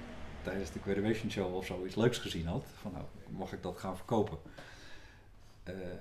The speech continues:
en daarnaast ben ik, eh, gewoon eens een paar merken gaan benaderen. En dan hoor je best, in het begin best wel vaak nee. Want, eh, ja, wie ben jij? <laughs> Totdat je er op een gegeven moment toch één of twee hebt. En dan kan je de rest ook wel, eh,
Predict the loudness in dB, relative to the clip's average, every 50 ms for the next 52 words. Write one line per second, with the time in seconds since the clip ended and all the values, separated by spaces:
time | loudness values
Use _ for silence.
0 | -8 -8 -10 -10 -8 -4 0 2 4 4 4 6 6 8 8 8 8 6 4 -2
1 | -6 -4 -2 0 0 0 -2 -4 -6 -8 -6 -6 -6 -4 -2 -2 -2 -2 -2 -2
2 | -2 0 2 4 4 4 4 4 2 -2 -2 -2 -2 0 2 2 4 4 4 2
3 | 2 0 2 2 2 4 2 0 -4 -6 -12 -12 -12 -10 -8 -8 -6 -6 -6 -6
4 | -4 -4 -2 -2 -2 -2 -2 -4 -6 -6 -8 -8 -4 -2 -2 0 0 -2 -2 -2
5 | -2 0 0 0 2 2 2 2 2 0 -2 -4 -6 -8 -12 -14 -14 -14 -14 -16
6 | -16 -16 -16 -18 -18 -16 -12 -8 -6 -6 -6 -8 -12 -16 -12 -8 -6 -4 -2 -2
7 | 0 2 2 2 2 0 2 0 2 2 2 2 0 0 -2 -2 -2 -2 -2 -2
8 | -2 -2 2 4 4 4 4 4 -2 -2 -2 -2 -4 -6 2 8 10 12 12 12
9 | 12 10 10 10 8 8 6 6 8 8 8 8 8 8 8 8 8 8 8 8
10 | 6 6 6 8 8 10 12 12 10 10 8 0 -8 -10 -12 -10 -2 2 4 4
11 | 6 6 6 4 4 4 4 4 6 4 4 2 0 -2 -2 -2 -2 -2 -2 -2
12 | 0 0 -2 -2